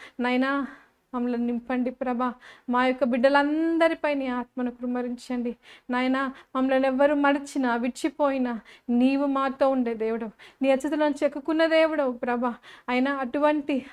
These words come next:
ఆలోచన, అటువంటి ధైర్యపు హృదయము, మనస్సు మాకు దయచేయండి. ఈరోజు నిరాశలో, నిట్టూర్పులలో ఉన్నవారికి ప్రభా,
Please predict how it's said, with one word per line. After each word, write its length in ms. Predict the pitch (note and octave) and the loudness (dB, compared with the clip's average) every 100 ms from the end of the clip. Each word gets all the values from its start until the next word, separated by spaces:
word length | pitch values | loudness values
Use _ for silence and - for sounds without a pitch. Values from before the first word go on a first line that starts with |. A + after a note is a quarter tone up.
| - | -6
ఆలోచన, 720 | C4+ C4+ D4+ E4 E4 - B3+ | 0 2 2 0 -2 -4 -2
అటువంటి 520 | B3+ B3+ D4 D4+ D4 | -2 -2 0 2 0
ధైర్యపు 840 | A#3 B3+ C#4 D#4+ E4+ F4 E4 C#4+ B3+ | 0 2 2 2 0 0 0 -4 -4
హృదయము, 600 | C4+ C#4+ E4+ F4 E4+ C#4+ - - - | -2 2 2 2 2 -4 -6 -18 -4
మనస్సు 500 | A#3+ B3+ D#4 D#4+ - | 0 2 2 -2 -4
మాకు 300 | D#4 D4+ - | -2 -2 -2
దయచేయండి. 720 | A#3+ A#3+ B3+ - B3+ A#3+ A3+ - - - | -4 -4 -4 -8 -6 -6 -8 -12 -10 2
ఈరోజు 320 | B3+ C#4+ C#4+ | 8 8 6
నిరాశలో, 760 | C4+ C#4 D4 E4 - D4+ B3+ A3+ - - | 2 4 6 4 0 -2 -2 -4 -10 -2
నిట్టూర్పులలో 880 | D4 C4 E4+ F4+ F#4 E4+ C#4+ B3+ A#3+ - - | -2 2 6 6 4 2 2 2 0 -6 -6
ఉన్నవారికి 760 | C#4+ C#4+ D#4+ D4+ D4+ D#4 - C4+ | 0 4 6 6 6 4 0 -6
ప్రభా, 460 | B3+ C4+ C4 C#4 | -2 0 2 2